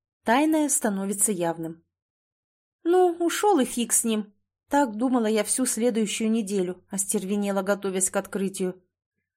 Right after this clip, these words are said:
Мы заказали уличный баннер для рекламы у столяров.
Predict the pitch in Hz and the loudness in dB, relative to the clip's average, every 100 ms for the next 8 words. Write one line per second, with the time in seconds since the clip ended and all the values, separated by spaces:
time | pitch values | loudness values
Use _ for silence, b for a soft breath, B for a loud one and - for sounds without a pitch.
0 | _ _ 254 359 339 302 240 302 330 285 | _ _ 0 2 4 4 6 8 8 6
1 | 277 320 302 - 285 233 214 190 208 - | 6 6 6 2 0 2 2 2 -2 -4
2 | _ 208 202 240 247 254 233 220 220 214 | _ -8 2 4 2 0 2 4 2 -4
3 | 208 - 214 214 202 202 - | -8 -2 0 0 0 -2 -8